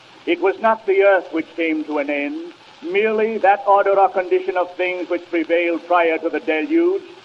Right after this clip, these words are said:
ceased there. A new world, a new order of things was there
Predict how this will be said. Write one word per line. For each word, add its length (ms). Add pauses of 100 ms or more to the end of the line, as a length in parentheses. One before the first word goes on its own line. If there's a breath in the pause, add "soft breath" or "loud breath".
(240)
ceased 380
there. 380 (460)
A 120
new 380
world, 600
a 100
new 320
order 380
of 180
things 460
was 220 (120)
there 360